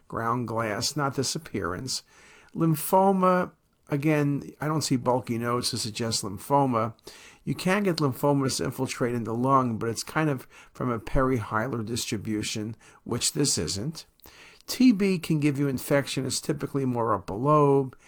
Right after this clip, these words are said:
usually not bilateral, usually not this type of, um, airspace filling. covid nineteen pneumonia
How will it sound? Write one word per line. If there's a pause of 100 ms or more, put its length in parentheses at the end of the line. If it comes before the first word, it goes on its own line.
(260)
usually
not
bilateral,
usually
not
this
type
of, (460)
um, (500)
airspace
filling. (680)
covid
nineteen
pneumonia